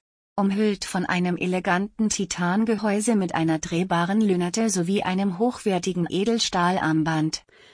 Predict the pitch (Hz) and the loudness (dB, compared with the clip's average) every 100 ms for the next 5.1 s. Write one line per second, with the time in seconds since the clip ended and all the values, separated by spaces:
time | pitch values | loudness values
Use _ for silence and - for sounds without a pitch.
0 | - _ - 190 180 208 185 175 165 170 | -20 _ -6 -2 0 0 -2 0 0 0
1 | - 175 - - - 175 170 - - 214 | -2 -2 -2 -6 -2 0 0 -2 -2 0
2 | 196 175 180 190 175 170 160 175 214 196 | 0 0 0 0 0 0 0 0 0 0
3 | 170 170 165 190 - - 220 - 220 214 | 0 0 -2 -2 -4 -2 -2 0 0 2
4 | 202 196 165 160 175 165 - 160 156 151 | 0 -2 -2 -2 0 -2 -2 -2 -2 -2